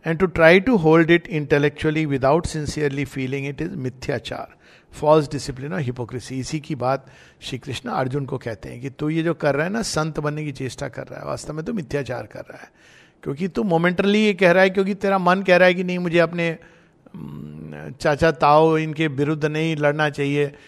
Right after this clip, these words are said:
तो तेरे माइंड ने तुझे कमांड दिया हुआ है और तू कह रहा है कि मैं नहीं लड़ूंगा, लेकिन ये वृत्ति तेरे अंदर है, क्रोध आ रहा है, सब कुछ आ रहा है।" तो ये express करेगी भयानक रूप से, ये पूरी, अ, मिथ्याचार की बात है, जहां बाहर से नहीं दिखाते हैं किंतु अपने अंदर उन चीजों को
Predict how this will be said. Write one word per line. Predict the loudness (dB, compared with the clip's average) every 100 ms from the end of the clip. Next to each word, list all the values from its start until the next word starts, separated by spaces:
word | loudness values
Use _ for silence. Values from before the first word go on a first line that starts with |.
| _ _
तो | -14
तेरे | -2 0 2
माइंड | 2 2 0
ने | -4
तुझे | -2 -2 0
कमांड | 0 2 2 0
दिया | -2 0 2
हुआ | 2 4
है | 4
और | 2
तू | 0 0
कह | 4
रहा | 4
है | 4
कि | 2
मैं | -2
नहीं | 2 4
लड़ूंगा, | 6 4 2 -4
लेकिन | -2 0
ये | 2
वृत्ति | 4 2 2 -2
तेरे | 0 0
अंदर | 0 4
है, | 6 6
क्रोध | 2 0 4 6
आ | 8
रहा | 8
है, | 4
सब | 0 -4
कुछ | -4 -4
आ | -4
रहा | -4
है।" | -8 -16 -20 -20 -4
तो |
ये | 0 4 4 4
express | -2 -6 0 4 4 6
करेगी | 4 4 2 -2
भयानक | 2 2 4 2 0
रूप | -4
से, | -6 -8
ये | -6 -10
पूरी, | -8 -6 -4 -6 -16 _ _ _ -8
अ, | -4 -4 -6
मिथ्याचार | -6 -4 2 2 2 -2
की | -4 -2
बात | 0 0 0
है, |
जहां | 0 0 0 4
बाहर | 6 8 6
से | 4
नहीं | 2 0
दिखाते | 0 -2 -2 -6
हैं | -8
किंतु | -8 -8
अपने | -6 -6 -6 -8 -8
अंदर | -6 -4 -4
उन | -4
चीजों | -8 -8 -8
को | -6 -8